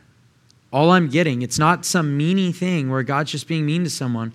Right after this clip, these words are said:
You are simply getting your wages. That's all. Whenever someone wants to know what hell is and, and they try to make a caricature of it this way or that way, it is simply getting exactly what you deserve. That's exactly what it is. You have earned wages.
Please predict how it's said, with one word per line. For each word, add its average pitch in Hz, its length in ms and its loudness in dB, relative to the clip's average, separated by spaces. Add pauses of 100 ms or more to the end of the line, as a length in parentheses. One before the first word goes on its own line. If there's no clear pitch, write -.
(280)
You 143 160 0
are 135 80 0
simply 165 560 -2
getting 143 380 0
your 117 120 -4
wages. 113 640 -8 (1000)
That's 131 240 0
all. 127 360 -2 (560)
Whenever 165 340 4
someone 180 260 2
wants 175 140 2
to 160 60 -2
know 160 140 2
what 151 100 2
hell 143 260 2
is 147 360 2
and, 123 200 -4
and 127 220 -4 (180)
they 139 100 0
try 151 200 -2
to 143 140 2
make 143 160 0
a 143 60 -4
caricature 143 560 -2
of 139 120 0
it 139 80 -4
this 139 220 -4
way 139 120 0
or 139 80 0
that 135 220 -2
way, 117 240 -6 (480)
it 151 100 0
is 139 160 2
simply 165 380 -2
getting 131 240 -2
exactly 120 460 -8
what 113 160 -8
you 117 80 -8
deserve. 110 380 -12 (540)
That's 131 260 -2
exactly 131 520 -2
what 127 300 -4
it 127 120 -8
is. 113 380 -8 (380)
You 143 100 2
have 127 100 2
earned 165 240 -2
wages. 139 560 -2